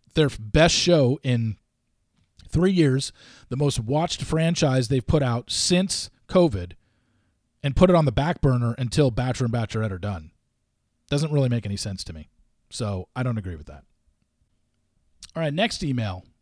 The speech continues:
has four parts to it. First one, "How are you doing personally? How's Luca? Any hobbies? Dating?" Uh, personally, I'm doing great. Thanks. <laughs> Luca,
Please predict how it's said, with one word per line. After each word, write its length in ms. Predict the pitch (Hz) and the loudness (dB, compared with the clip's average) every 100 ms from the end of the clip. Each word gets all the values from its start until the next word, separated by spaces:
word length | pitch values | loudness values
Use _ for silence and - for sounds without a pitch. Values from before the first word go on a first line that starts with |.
| _ | _
has 360 | - 147 135 120 | -4 0 0 -4
four 300 | - 214 214 | -4 0 2
parts 400 | - 156 131 - | 2 0 0 -6
to 180 | - 95 | -8 -8
it. 120 | 87 | -10
First 300 | - 180 - | -4 -2 0
one, 460 | 180 180 180 180 160 _ _ _ _ _ _ _ _ _ _ _ _ | 0 2 2 0 -2 _ _ _ _ _ _ _ _ _ _ _ _
"How 140 | 151 | -2
are 60 | 196 | 0
you 80 | 190 | 4
doing 220 | 185 151 | 4 4
personally? 580 | 175 180 180 180 175 160 | 2 2 0 -2 -2 0
How's 280 | 160 160 | 0 -2
Luca? 440 | 123 175 175 170 156 | 2 2 4 0 0
Any 140 | 160 | -2
hobbies? 560 | 135 165 160 156 156 123 | 0 0 2 0 -2 -2
Dating?" 440 | 139 131 90 - _ _ _ _ _ _ _ _ _ _ _ _ _ - | 0 0 -2 -14 _ _ _ _ _ _ _ _ _ _ _ _ _ -20
Uh, 100 | - | -10
personally, 260 | 214 233 208 | -6 -2 2
I'm 60 | |
doing 120 | 190 175 | 2 4
great. 260 | 190 - _ _ _ - - | 2 0 _ _ _ -20 -16
Thanks. 420 | - 175 - - - - - - 147 | -2 -2 0 -2 -2 -10 -10 -8 -8
<laughs> 460 | - - - _ - | -14 -20 -20 _ 0
Luca, 420 | 143 190 226 | 2 2 0